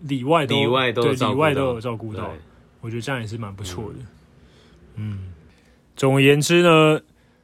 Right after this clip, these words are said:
Speaker 1: 呃，我们觉得只要双方建立在一个认知对等的情况下的话，
Speaker 2: 对。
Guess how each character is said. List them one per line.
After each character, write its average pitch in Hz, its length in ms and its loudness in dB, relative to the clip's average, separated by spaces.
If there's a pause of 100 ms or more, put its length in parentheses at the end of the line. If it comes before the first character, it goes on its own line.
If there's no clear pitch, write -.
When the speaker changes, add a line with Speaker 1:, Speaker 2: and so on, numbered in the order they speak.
(360)
Speaker 1:
呃， 131 200 0
我 123 100 2
们 123 140 0
觉 135 140 4
得 139 240 6
只 - 160 -2
要 151 340 6
双 180 340 2
方 170 440 2 (100)
建 165 180 2
立 151 180 2
在 139 180 -2
一 123 160 -4
个 113 500 -6 (760)
认 175 220 6
知 156 400 0
对 151 220 6
等 101 140 -6
的 101 80 -10
情 107 200 -8
况 120 200 -8
下 113 200 -4
的 104 120 -6
话， 101 360 -2
Speaker 2:
对。 - 60 -20